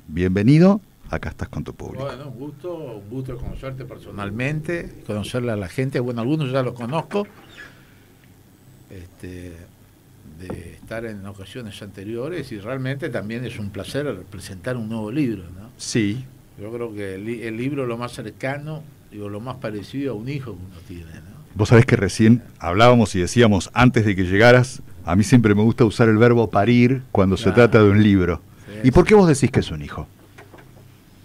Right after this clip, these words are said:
Speaker 2: Yo me acuerdo la sensación del primer libro cuando tuve, fue una emoción como, recuerdo cuando le, le estuve a mis hijos la primera vez en el, en el, en mis brazos, y era una sensación tan extraordinaria, tan, tan profunda.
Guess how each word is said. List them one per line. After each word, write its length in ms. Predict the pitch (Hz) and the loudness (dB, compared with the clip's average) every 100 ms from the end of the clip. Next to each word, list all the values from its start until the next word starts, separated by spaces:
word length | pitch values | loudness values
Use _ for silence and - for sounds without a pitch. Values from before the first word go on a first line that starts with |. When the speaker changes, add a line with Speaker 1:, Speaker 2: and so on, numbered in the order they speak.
| _ _ - - | _ _ -20 -10
Speaker 2:
Yo 100 | 269 | -8
me 60 | |
acuerdo 300 | 254 202 240 | -6 -4 0
la 100 | 214 | 0
sensación 560 | 139 139 127 110 170 190 | -2 -6 -6 -8 -8 -8
del 120 | 160 | -8
primer 280 | 123 117 151 | -8 -8 -6
libro 260 | 147 170 151 | -6 -6 -6
cuando 260 | 113 104 | -10 -14
tuve, 340 | 92 143 170 147 | -14 -10 -8 -8
fue 140 | 127 | -10
una 120 | 156 | -12
emoción 520 | 135 104 98 110 131 170 | -12 -14 -14 -12 -12 -12
como, 280 | 151 107 92 - - - 92 | -14 -16 -18 -20 -20 -20 -20
recuerdo 460 | 95 - 127 160 123 | -20 -10 -8 -8 -10
cuando 280 | 101 90 | -14 -18
le, 160 | 90 90 | -20 -20
le 100 | 92 | -20
estuve 280 | 95 - 127 | -20 -16 -14
a 20 | |
mis 260 | 113 104 - | -14 -16 -14
hijos 300 | 127 131 101 | -14 -14 -16
la 60 | 92 | -18
primera 380 | 95 92 107 98 | -20 -20 -18 -16
vez 280 | 110 - | -16 -16
en 80 | 104 90 | -18 -20
el, 1300 | 87 87 - 92 87 90 - - - - 87 87 87 50 50 50 - - - - - - - - | -20 -20 -20 -20 -20 -20 -20 -20 -20 -20 -20 -20 -20 -20 -20 -20 -20 -20 -20 -20 -20 -20 -20 -20
en 40 | 98 | -16
el, 20 | |
en 100 | 98 | -14
mis 160 | 95 | -12
brazos, 480 | 95 117 139 - 151 92 | -6 -4 -4 -2 -2 -2
y 160 | 95 | -4
era 100 | 110 | -4
una 160 | 107 90 | -6 -10
sensación 600 | - 87 87 87 110 110 | -14 -16 -16 -8 -8 -4
tan 220 | 117 117 | -4 -4
extraordinaria, 1000 | 98 - 92 90 95 104 120 131 147 127 - - - - - | -8 -8 -10 -10 -10 -12 -12 -12 -12 -14 -18 -20 -20 -20 -14
tan, 280 | 107 113 123 | -6 -6 -6
tan 380 | 131 123 127 120 | -10 -6 -6 -4
profunda. 760 | 110 - 143 127 104 87 82 | -8 -8 -8 -8 -10 -12 -16